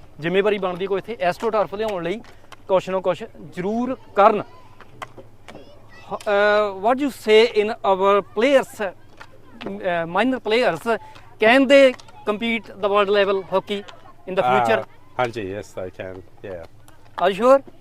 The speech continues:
Speaker 2: Yeah. So it's a matter of them being identified early
Speaker 1: Yeah.
Speaker 2: and getting, uh, more time on synthetic surfaces.
Speaker 1: Uh-huh. How many days you did, uh, give the coaching to the players now i-, in this gr-, ground?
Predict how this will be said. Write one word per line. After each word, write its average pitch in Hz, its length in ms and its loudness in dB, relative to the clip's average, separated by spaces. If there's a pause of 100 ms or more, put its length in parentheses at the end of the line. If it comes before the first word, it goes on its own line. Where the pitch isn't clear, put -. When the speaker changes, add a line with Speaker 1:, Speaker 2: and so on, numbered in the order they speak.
(120)
Speaker 2:
Yeah. 110 260 -2
So 127 520 2 (280)
it's 147 160 -8
a - 20 -6
matter 151 300 4
of 131 100 -2
them 123 280 -2 (140)
being 120 360 -4
identified 120 600 -4
early 156 380 -6 (260)
Speaker 1:
Yeah. 117 180 -4
Speaker 2:
and 104 320 -12
getting, 101 580 -8
uh, 101 240 -6
more 101 280 -6
time 98 360 -6
on 95 180 -12
synthetic 98 460 -14
surfaces. 98 460 -14
Speaker 1:
Uh-huh. 135 340 -14 (760)
How 208 140 0
many 269 200 0
days 220 240 4
you 226 80 -6
did, 208 220 0
uh, 180 840 -2
give 190 160 0
the 202 100 -2
coaching 180 420 -6
to 175 140 -14
the 170 80 -2
players 170 300 -8
now 165 220 -6
i-, - 280 -12
in 175 100 -8
this 160 140 -14
gr-, 160 320 -10
ground? 160 280 -10